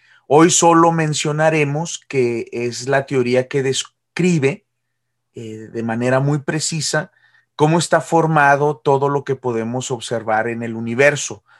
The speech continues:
Lo hace a través de explicar las interacciones entre varias partículas, como el electrón, los quarks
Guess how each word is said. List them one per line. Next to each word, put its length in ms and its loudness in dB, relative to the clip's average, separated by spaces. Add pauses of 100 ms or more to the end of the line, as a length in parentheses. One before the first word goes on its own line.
(320)
Lo 260 6
hace 320 4
a 120 4
través 360 0
de 60 -2
explicar 640 -2
las 240 0
interacciones 1200 -4
entre 340 -8
varias 460 -8
partículas, 1040 0 (140)
como 540 2 (440)
el 180 2
electrón, 920 0
los 260 0
quarks 840 0